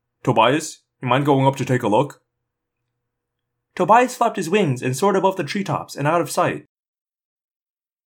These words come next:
"Okay, back to business," Jake said. "One way or the other, this Farron guy is the key. If he votes yes,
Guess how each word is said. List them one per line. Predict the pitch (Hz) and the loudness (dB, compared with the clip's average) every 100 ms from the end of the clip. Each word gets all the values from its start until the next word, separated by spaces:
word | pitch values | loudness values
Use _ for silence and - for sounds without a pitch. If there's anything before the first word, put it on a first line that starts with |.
| _ _ _ - | _ _ _ 0
"Okay, | 139 139 104 82 | 2 4 0 0
back | - 139 | 0 0
to | 139 | 2
business," | 135 131 90 85 - - _ _ _ _ - | 0 0 -2 -12 -18 -20 _ _ _ _ -4
Jake | 208 190 | 0 0
said. | - 185 190 190 _ _ _ _ _ _ - | 2 0 0 -4 _ _ _ _ _ _ 0
"One | 139 170 | 2 4
way | 175 | 4
or | 165 | 4
the | 143 | 4
other, | 139 113 90 | 4 2 0
this | 82 123 - | -4 -6 0
Farron | 156 143 101 | 2 4 2
guy | 98 95 | 0 0
is | 90 - | -2 -8
the | |
key. | 95 139 87 - _ _ _ _ | -4 -4 -4 -10 _ _ _ _
If | 127 | -4
he | 170 180 | -2 2
votes | 175 143 147 | 2 2 2
yes, | 143 - - | 0 0 -10